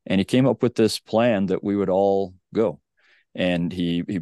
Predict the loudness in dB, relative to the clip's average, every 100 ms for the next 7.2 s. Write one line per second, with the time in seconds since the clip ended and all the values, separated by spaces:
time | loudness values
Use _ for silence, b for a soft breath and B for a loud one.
0 | -4 -2 2 2 2 2 2 2 0 0
1 | -2 -2 -4 -8 -8 -6 -6 -8 -10 -6
2 | -8 -4 -4 -2 -4 -4 -8 _ -2 -2
3 | -2 -4 -4 -8 -6 -2 -2 -2 -2 -4
4 | -4 -6 -4 -4 -4 -4 -4 -4 -6 -4
5 | -2 -2 -2 -2 -4 -4 -4 -4 -4 -6
6 | b b b -2 2 4 4 2 0 4
7 | 4 4